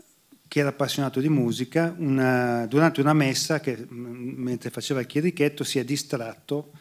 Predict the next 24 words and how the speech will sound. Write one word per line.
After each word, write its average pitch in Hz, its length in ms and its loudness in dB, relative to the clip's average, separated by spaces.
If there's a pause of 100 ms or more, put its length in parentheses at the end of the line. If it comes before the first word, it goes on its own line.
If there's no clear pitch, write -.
(120)
sentendo 127 560 -4
la 120 80 0
musica 120 440 -2
invece 113 280 -6
di 113 80 -4
servire 123 460 -4
messa, 139 500 -4 (540)
e 147 100 2
il 190 120 6
prete 143 420 4
gli 131 60 0
ha 120 80 0
dato 120 260 -2
un, 110 500 0
uno 120 120 0
sberlone. 113 800 -4 (640)
E 160 120 0
allora 185 320 8
Verdi, 147 680 4
in 120 180 -2
dialetto 113 1120 -2 (540)
parmense, 120 720 0
perché 110 500 -12 (400)
i 156 80 -12